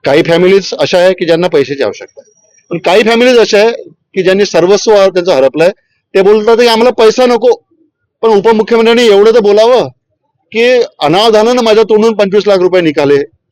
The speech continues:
पण याची सुद्धा साधं दखल आतापर्यंत उपमुख्यमंत्र्यांनी घेतली नाही, शासनाने घेतली नाही. त्यामुळं निश्चितच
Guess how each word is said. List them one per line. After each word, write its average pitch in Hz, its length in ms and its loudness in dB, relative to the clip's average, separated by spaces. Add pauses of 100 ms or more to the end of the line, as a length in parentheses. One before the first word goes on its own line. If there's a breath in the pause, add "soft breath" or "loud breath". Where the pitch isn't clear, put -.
(500)
पण 165 160 -2
याची 135 440 -2
सुद्धा 208 440 0
साधं 175 400 2 (480)
दखल 135 320 -2 (220)
आतापर्यंत 151 460 -2
उपमुख्यमंत्र्यांनी 143 760 0
घेतली 120 260 0
नाही, 117 140 -4 (600)
शासनाने 175 440 0
घेतली 139 280 0
नाही. 139 140 -4 (220)
त्यामुळं 196 400 0
निश्चितच 196 580 -2